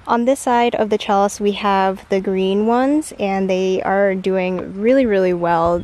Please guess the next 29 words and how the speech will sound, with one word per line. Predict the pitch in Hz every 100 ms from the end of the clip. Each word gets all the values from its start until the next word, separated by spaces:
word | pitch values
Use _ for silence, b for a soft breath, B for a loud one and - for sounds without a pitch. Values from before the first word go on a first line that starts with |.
| -
They | - 190 190
have | 190 - 185
grown | 190 180 185 -
all | 240 262 269 269
the | 262
way | 254
up | 220 226
this | 226 -
trellis | - 208 202 196 - -
in | 208 202
the |
last | 190 196 285 -
month, | 196 175 240 311 - - - - - -
and | 208
have | 208 208
reached | 202 -
the | 196
top | - - -
already. | - - 208 - - - - - - - - - - - - - - B
On | - 214
the | 208
other | - 311 330
side, | 277 202 196 196
we | 196
have | 190 196 190
the | 190
red | 185 240 254
variety, | 226 190 185 180 185 190 185 190 185
and | 196 185 185 180